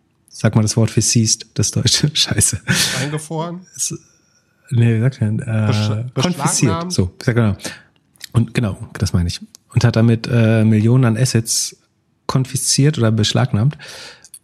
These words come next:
Speaker 1: Und unter anderem auch,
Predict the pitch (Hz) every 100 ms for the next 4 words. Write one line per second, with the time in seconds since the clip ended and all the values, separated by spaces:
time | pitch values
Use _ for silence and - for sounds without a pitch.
0 | _ _ _ _ - - 117 113 113 110
1 | - _ _ - 185 190 135 123 123 -
2 | 113 -